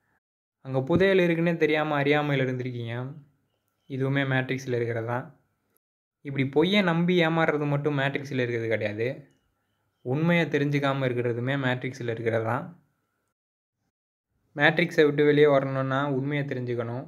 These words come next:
ஆனா, உண்மையை தெரிஞ்சுக்கிறது அந்த அளவுக்கு சுலபம் கிடையாது. ஏன்னா, மனிதர்கள்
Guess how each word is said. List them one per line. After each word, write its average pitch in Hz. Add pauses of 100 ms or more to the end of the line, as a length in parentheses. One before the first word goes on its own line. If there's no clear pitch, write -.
(840)
ஆனா, 139
உண்மையை 151
தெரிஞ்சுக்கிறது 139
அந்த 131
அளவுக்கு 135
சுலபம் 131
கிடையாது. 123 (880)
ஏன்னா, 131
மனிதர்கள் 139